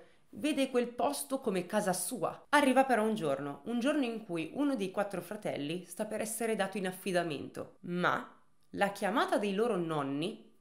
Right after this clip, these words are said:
blocca tutto. I nonni dicono che vorrebbero prendersi cura dei loro nipotini e in effetti glielo concedono. Pe-, peccato che Robert alla fine non va assolutamente a vivere con i suoi nonni, ma torna a vivere con i suoi genitori biologici,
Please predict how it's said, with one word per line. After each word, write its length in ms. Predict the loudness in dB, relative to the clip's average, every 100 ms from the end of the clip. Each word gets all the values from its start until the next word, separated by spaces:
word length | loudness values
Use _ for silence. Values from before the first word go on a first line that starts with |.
| 0
blocca 300 | 2 4 4
tutto. 540 | 2 -8 -12 -12 -10 0
I 100 | 2
nonni 340 | 4 2 2
dicono 340 | 0 -4 -4
che 100 | -4
vorrebbero 540 | -2 0 2 0 0 -2
prendersi 540 | -2 -2 -2 -4 -6
cura 280 | -4 -2 -2
dei 160 | -2 -2
loro 220 | 0 0
nipotini 680 | -2 -6 -4 0 0 -2
e 100 | -2
in 100 | -2
effetti 600 | 0 -2 -4 -4 -6 -6 -8
glielo 380 | -4 0 2 2
concedono. 800 | 0 0 0 0 -2 -4 -6 -10
Pe-, 180 | -18 -8
peccato 360 | -2 0 0
che 100 | 0
Robert 440 | 4 6 4 0 -2
alla 240 | 2 4
fine 540 | 2 0 -2 -2 -4 -6
non 260 | 0 2 6
va 120 | 6
assolutamente 680 | 6 2 2 2 0 0 2
a 60 |
vivere 320 | 2 4 2
con 160 | 2 -2
i 60 | -4
suoi 180 | -4
nonni, 540 | -2 -2 -2 -6 -10 -6
ma 160 | 0 2
torna 320 | 4 4 4
a 40 |
vivere 340 | 2 2 0 -2
con 120 | -4
i 80 | -6
suoi 220 | 0 0
genitori 480 | 0 -4 -4 -4 -4
biologici, 1080 | -2 0 4 2 2 -4 -6 -8 -8 -12